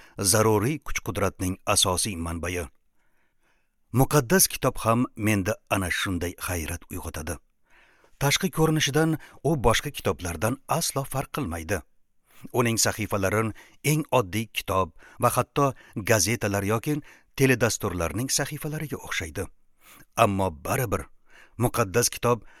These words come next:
boshqa nashriy satrlardan tubdan ajralib turadi. U jonli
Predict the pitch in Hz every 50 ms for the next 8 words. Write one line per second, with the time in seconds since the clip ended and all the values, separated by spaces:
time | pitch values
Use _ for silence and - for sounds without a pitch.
0 | - _ _ _ - 95 117 127 117 - - 139 139 - - 110 101 101 113 -
1 | 120 120 175 147 - 135 123 - 120 117 117 113 110 101 - 120 123 - - -
2 | - _ - _ - 117 - - - - 101 92 92 - - - - 90 - 95
3 | 82 76 71 - - - - 76 76 76 78 73 - _ _ _ _ _ _ _
4 | _ _ - _ _ _ - _ 151 156 151 131 92 - 113 110 101 92 78 76
5 | 113 156